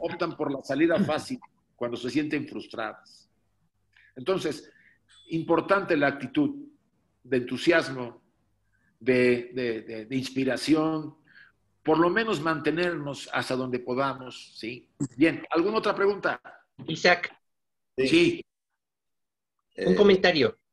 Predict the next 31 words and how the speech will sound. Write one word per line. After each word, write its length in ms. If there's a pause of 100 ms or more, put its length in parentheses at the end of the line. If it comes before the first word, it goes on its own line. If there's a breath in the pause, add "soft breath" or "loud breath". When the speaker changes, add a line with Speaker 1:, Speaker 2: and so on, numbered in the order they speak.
(400)
Speaker 1:
Un 100
comentario, 560 (100)
por 140
favor. 380 (720)
Speaker 2:
Mira, 440 (960)
no, 220 (640)
el 220
propósito 580
de 80
nuestro 320
estudio 380
para 200
muchos 400
puede 280
ser, 260
desde 240
luego, 380
tomar 360
conciencia 680
o 80
despertar 560
a 20
nuestra, 300
a 100
la 260
conciencia 480
de 140
nuestra 500
propia 300
naturaleza 560
espiritual. 580